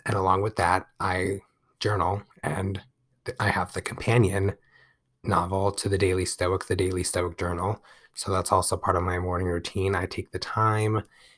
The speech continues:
you know, I reflect on the question being asked, and I really take the time to look inward upon myself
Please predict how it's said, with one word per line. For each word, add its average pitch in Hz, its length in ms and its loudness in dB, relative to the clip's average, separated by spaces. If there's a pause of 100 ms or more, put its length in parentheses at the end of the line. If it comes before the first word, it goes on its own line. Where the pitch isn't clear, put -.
(120)
you 98 80 -2
know, 92 460 -2 (140)
I - 120 0
reflect 151 600 -2
on 92 180 2
the 90 80 -4
question 95 520 -2
being 87 300 -4
asked, 107 600 -2 (280)
and 98 300 -2
I 98 100 -4
really 104 400 0
take - 240 -8
the 101 100 -6
time 95 460 -6 (440)
to - 140 -4
look 98 260 -4
inward 98 480 -2
upon 92 340 -4
myself 85 800 -6